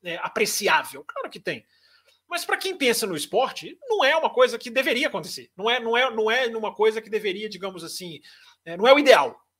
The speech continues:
Mas não é o ideal. O ideal é que você tenha mais vencedores, você tenha campeões que se alternem, você tenha várias corridas, cada hora uma com vencedor. Isso é claro, isso é básico. Tem que ser muito torcedor pra não entender isso, né? Não é que você tem que dizer que não há beleza no domínio. Há, mas pro esporte é melhor que o,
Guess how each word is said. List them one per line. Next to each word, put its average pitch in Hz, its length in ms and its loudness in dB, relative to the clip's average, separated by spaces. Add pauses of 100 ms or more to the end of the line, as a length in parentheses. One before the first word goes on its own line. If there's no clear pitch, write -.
Mas 131 160 -20
não 359 140 -12
é 466 60 -8
o 403 40 -4
ideal. 214 300 2
O 185 40 -6
ideal 349 280 2
é 453 40 -4
que - 40 -10
você 453 180 -2
tenha 330 220 -2
mais - 180 -6
vencedores, 214 460 2
você 175 80 -12
tenha 170 160 -8
campeões 156 400 -6
que - 100 -12
se - 80 -4
alternem, 262 320 -2
você 175 140 -12
tenha 185 160 -8
várias 175 260 0
corridas, 175 300 -8
cada 175 220 0
hora 160 160 2
uma 160 160 -12
com 180 120 -20
vencedor. 269 400 -12 (480)
Isso 427 140 -6
é - 20 -8
claro, 277 280 8
isso 262 100 -4
é 269 40 0
básico. 202 340 4
Tem 247 80 -10
que - 60 -6
ser 285 80 -6
muito 294 180 -12
torcedor 240 480 0
pra 160 80 -8
não 147 80 -12
entender 123 260 -18
isso, - 220 -20 (440)
né? 190 140 -12
Não 214 140 -2
é 294 80 2
que 285 100 -12
você 285 220 -8
tem 269 120 -8
que 202 60 -16
dizer 220 240 -6
que 247 80 -10
não 240 100 0
há 226 80 4
beleza 208 460 4
no 170 120 -6
domínio. 143 380 -6
Há, 269 240 6 (420)
mas 165 380 -8 (100)
pro 294 200 -8
esporte - 520 -8
é 381 60 -16
melhor 208 340 -6
que - 160 -16
o, 302 320 -10